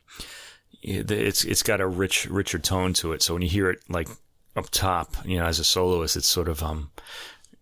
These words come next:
you know, really unique. Um, what this kinda reminded me of is, uh, Debussy used the viola with the flute in his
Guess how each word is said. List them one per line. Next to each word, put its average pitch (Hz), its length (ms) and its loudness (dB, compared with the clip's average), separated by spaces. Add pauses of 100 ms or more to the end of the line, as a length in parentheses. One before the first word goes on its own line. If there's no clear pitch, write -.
you 87 160 2
know, 76 240 -2
really 90 280 0
unique. 85 400 0 (340)
Um, 90 500 2 (640)
what 123 220 2
this - 220 4
kinda 127 300 2
reminded 110 380 4
me 95 120 0
of 87 160 2
is, 90 140 2
uh, 92 120 4
Debussy 101 560 2
used 90 320 2
the 82 40 -2
viola 85 380 4
with 80 140 -2
the - 80 -2
flute 85 400 0
in 85 140 0
his 82 300 2